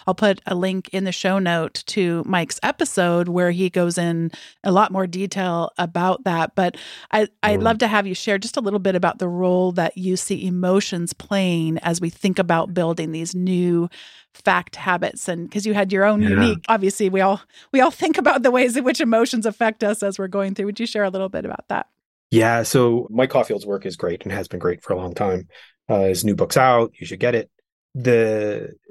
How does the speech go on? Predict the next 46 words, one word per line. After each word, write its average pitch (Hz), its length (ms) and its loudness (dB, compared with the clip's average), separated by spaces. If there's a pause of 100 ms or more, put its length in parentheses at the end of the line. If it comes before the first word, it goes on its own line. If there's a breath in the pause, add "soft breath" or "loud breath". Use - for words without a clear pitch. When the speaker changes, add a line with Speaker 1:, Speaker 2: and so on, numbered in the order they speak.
(160)
Speaker 2:
one 147 200 6
of 151 80 6
the 143 60 2
big 123 240 2
insights 110 400 0
for 104 120 -2
me 98 200 0
in 95 80 -2
reading 98 220 -2
his 101 160 -4
stuff - 280 -4
was 95 460 0
when 101 120 2
he 101 60 2
talks 104 320 0
about 95 240 2
the 110 120 2
one 98 580 -2 (380)
sort 98 220 -2
of 90 200 -8 (400)
w-, 123 260 -4 (300)
perspective 139 500 2
you 120 100 2
need 110 160 2
to 110 60 -4
take 110 220 0
up, 101 160 -2
which 101 120 -4
is 104 100 0
every 127 180 4
time 131 240 2
you 117 60 2
have 117 200 2
an 117 80 0
emotional 107 540 -2
feeling 98 360 -2
about 87 220 -2
something, 87 380 -4 (240 loud breath)
when 135 80 6
you 127 200 8
respond 123 520 0
emotionally, 120 360 0
particularly 254 300 -2
to 147 120 2
a - 40 0
fact - 580 -6